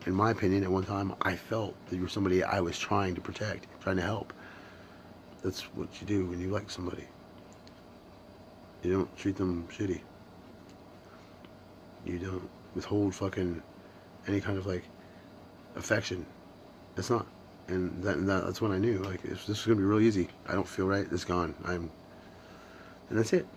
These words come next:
That's it. That's all it is. I'm not, I'm not worried anymore <laughs> about it. So, you know, thank you very much for being my muse. Like, I, I'm not, I never lied about that. You did inspire me to write a song.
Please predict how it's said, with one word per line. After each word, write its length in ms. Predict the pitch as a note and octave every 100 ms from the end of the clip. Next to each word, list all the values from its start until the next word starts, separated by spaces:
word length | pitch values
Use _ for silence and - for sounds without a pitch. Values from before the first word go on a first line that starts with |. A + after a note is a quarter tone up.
| -
That's 160 | F#2+ -
it. 140 | -
That's 160 | - -
all 200 | B2+ C3+
it 100 | C3
is. 160 | - - -
I'm 120 | F#2+
not, 240 | G2+ G#2 - - - - - - - G2
I'm 120 | G2
not 200 | G#2 F#2+
worried 340 | A2+ G#2+ E2+
anymore 320 | E2 D2 D#2 -
<laughs> 40 | -
about 280 | - G#2
it. 80 | E2+ - - - - - - - - - - - - - - - - - - - - - - - - - - -
So, 340 | - F#2+ F#2+ F2+ - - -
you 80 | F#2+
know, 160 | G2 F#2+ - - - - - - -
thank 220 | A2 G#2+
you 60 | A2+
very 160 | G#2+ A2
much 180 | A2
for 120 | - G2
being 180 | A2
my 120 | G#2 G2
muse. 400 | G#2 A#2 G2+ - - - -
Like, 180 | F#2+ G2
I, 120 | F#2+ - -
I'm 120 | G#2
not, 220 | G2 G2 F#2
I 40 |
never 220 | G2 G#2+
lied 200 | G#2 G#2
about 240 | G#2 G2+ G#2
that. 280 | G#2+ G2 - - F2
You 60 |
did 100 | G2
inspire 300 | G2+ - G#2
me 100 | G#2
to 60 | G#2
write 240 | G2 G2+
a 40 | G2
song. 380 | A2 G#2 G2+